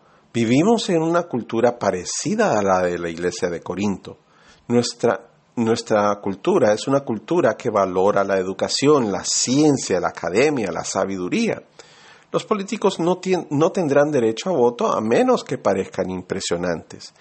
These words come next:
Y los, eh, presidentes de las compañías de-, tienen que parecer y sonar tal como un presidente de compañía.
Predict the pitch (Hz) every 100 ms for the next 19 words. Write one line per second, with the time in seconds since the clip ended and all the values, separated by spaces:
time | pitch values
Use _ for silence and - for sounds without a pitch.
0 | - - _ - 113 104 107 104 104 -
1 | - 107 - 104 117 104 107 127 117 113
2 | 113 120 107 101 98 131 110 98 101 -
3 | _ 113 95 120 107 123 113 120 120 147
4 | 156 120 95 92 - 104 101 104 - _
5 | _ 127 117 95 90 107 120 120 - -
6 | _ - 120 117 120 123 98 92 104 120
7 | 123 110 95 101 92 87 - 85 - 87
8 | 82 87 80 71